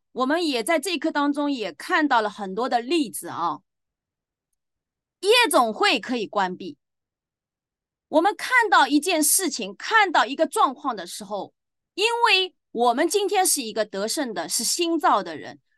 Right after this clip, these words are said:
所以从此以后你不会再抱怨环境，你也不会说无奈，你会有灵里的征战，你会灵里来巡逻。你看，连夜，夜总会都可以关闭，连那个毒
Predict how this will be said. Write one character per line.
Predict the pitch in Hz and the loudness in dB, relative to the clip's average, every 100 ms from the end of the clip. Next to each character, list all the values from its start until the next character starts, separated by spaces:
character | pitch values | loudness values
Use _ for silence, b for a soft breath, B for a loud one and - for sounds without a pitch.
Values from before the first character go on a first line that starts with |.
| _ | _
所 | - 494 | 0 2
以 | |
从 | - 339 440 | 4 2 2
此 | 427 | 0
以 | 240 | -2
后 | 233 262 | -4 -4
你 | 247 | -2
不 | 214 294 349 | 0 0 2
会 | 523 320 | 2 2
再 | 359 285 | 2 2
抱 | - 440 311 | 6 6 6
怨 | 240 202 190 | 2 -4 -6
环 | - 147 160 | -10 -10 -8
境， | 196 285 151 _ _ _ _ _ _ _ _ | -8 -8 -10 _ _ _ _ _ _ _ _
你 | 339 | 2
也 | 480 | 4
不 | 440 320 | 4 2
会 | 339 392 | 2 2
说 | 294 381 - | 2 0 -2
无 | 214 220 302 381 | -6 0 0 0
奈， | 415 339 180 - _ _ _ _ _ _ _ - | 2 2 0 -6 _ _ _ _ _ _ _ 2
你 | 285 339 311 | 6 6 4
会 | 311 453 508 349 | 2 4 4 4
有 | 240 214 | 2 0
灵 | 214 277 392 | 2 2 2
里 | 302 | 0
的 | 294 | -4
征 | - 262 254 | -6 -4 -2
战， | 269 240 151 - _ _ - | 0 0 0 -10 _ _ 0
你 | 277 302 | 4 4
会 | 294 523 440 | 4 4 4
灵 | 269 285 415 | 4 2 2
里 | 339 | 2
来 | 247 226 | 0 0
巡 | - 233 | -2 -2
逻。 | 285 240 160 - _ | -2 -2 -4 -12 _
你 | 277 | -4
看， | 359 320 | -2 -2
连 | 269 285 | -2 0
夜， | 415 294 | 0 0
夜 | 359 415 | 2 0
总 | 247 214 | 0 -4
会 | 285 | -4
都 | 285 | -2
可 | 285 240 | -2 -4
以 | |
关 | 233 285 277 | 0 0 2
闭， | 294 175 b b b | 0 -6 b b b
连 | 247 302 339 | 0 4 4
那 | 415 | 4
个 | 370 | 0
毒 | - 302 | 2 4